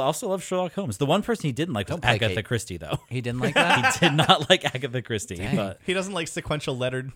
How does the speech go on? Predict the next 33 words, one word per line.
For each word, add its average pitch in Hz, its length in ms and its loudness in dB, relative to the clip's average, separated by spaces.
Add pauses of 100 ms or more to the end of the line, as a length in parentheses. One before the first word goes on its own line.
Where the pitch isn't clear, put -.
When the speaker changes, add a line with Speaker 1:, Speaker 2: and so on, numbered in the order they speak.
Speaker 3:
named 135 320 -2
books. - 480 -6
Speaker 1:
Yeah. 107 380 0 (260)
<laughs> 160 460 2 (540)
Yeah, 104 220 0
for 101 180 -10
sure. 95 320 -6 (500)
Uh, 135 240 2
so 151 240 0
he 196 220 -4
may 226 160 0
do 131 220 2
like 120 180 2
so 131 120 -2
many 123 180 0
others, 98 260 -4
but 151 320 0
he 139 160 -6
could 151 100 -4
already 190 280 0
feel 139 320 2
the 123 100 -4
war 113 240 -2
slowly 113 420 -2
extracting 104 500 -6
more 95 240 -6
and 92 80 -8
more 87 220 -10
from 82 140 -8
the 80 60 -8
people 73 300 -12
of 73 80 -16
Britain. 78 380 -10